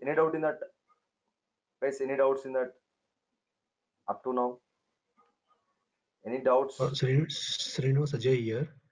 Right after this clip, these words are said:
Speaker 1: Ajay, please.
Speaker 2: Uh, yeah, here you said, like, uh, there is one options we have, uh, under in right click, uh, show, uh, feed.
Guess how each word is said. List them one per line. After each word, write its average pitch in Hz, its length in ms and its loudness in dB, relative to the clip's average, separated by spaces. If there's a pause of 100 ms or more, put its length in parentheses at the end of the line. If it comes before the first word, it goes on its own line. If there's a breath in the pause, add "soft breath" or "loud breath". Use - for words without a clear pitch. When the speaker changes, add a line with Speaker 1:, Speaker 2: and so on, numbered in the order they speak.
(460)
Speaker 1:
Ajay, 131 240 0
please. 123 160 -4
Speaker 2:
Uh, 123 240 -2 (760)
yeah, 123 220 2
here 135 260 2
you 139 200 0
said, 143 260 2
like, 120 300 0
uh, 117 100 2
there 113 140 0
is 123 100 0
one 123 120 0
options 117 360 0
we 123 140 4
have, 117 320 4
uh, 113 120 8
under 113 300 0
in 113 120 2
right 110 260 0
click, 117 320 2
uh, 110 140 6
show, 131 880 12
uh, - 40 -8 (280)
feed. 131 320 12